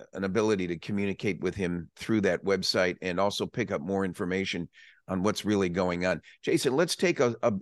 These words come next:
a quick break. We're gonna come back for another twenty minutes after. And f-, I have a few more questions for you,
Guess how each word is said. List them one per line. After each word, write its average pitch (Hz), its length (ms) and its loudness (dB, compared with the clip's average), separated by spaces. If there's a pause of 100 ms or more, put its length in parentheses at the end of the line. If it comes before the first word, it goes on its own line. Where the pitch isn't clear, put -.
a 107 80 0
quick - 340 -2
break. 151 380 4
We're 123 160 2
gonna 127 180 2
come 131 240 0
back 135 260 2
for 139 100 -4
another 127 260 2
twenty 135 300 0
minutes 131 340 2
after. 147 440 0 (400)
And 120 220 2
f-, - 120 -8
I 123 140 4
have 135 200 2
a 120 60 4
few 147 240 0
more 135 220 4
questions 135 540 0
for 139 220 4
you, 143 180 4